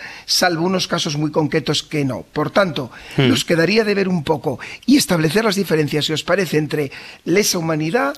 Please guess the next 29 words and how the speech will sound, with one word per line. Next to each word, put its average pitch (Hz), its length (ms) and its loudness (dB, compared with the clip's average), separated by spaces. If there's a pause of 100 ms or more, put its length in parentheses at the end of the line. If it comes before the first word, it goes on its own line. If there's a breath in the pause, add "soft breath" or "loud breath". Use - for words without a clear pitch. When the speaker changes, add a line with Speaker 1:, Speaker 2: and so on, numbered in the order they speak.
Speaker 2:
Claro. 139 200 2
Speaker 1:
genocidio 220 680 2 (280 loud breath)
y 165 100 -4
crímenes 175 480 2
de 123 140 -6
guerra. 101 160 -10
Speaker 2:
Sí, 156 280 2
porque 127 280 0
todo 196 440 4
lo 143 200 4
encuadramos 135 540 2
los, 107 420 0
los 104 560 0
profanos, 123 540 0
¿eh? 147 100 2
La 143 80 2
materia, 143 340 2
todo 165 180 2
lo 165 160 2
encuadramos 147 540 0
ahí 151 220 0
en 113 140 0
la 101 120 -2
guerra, 107 240 -2
pero 101 180 -2
parece 110 220 0
que - 80 0
hay 131 100 4
diferencias. 131 540 2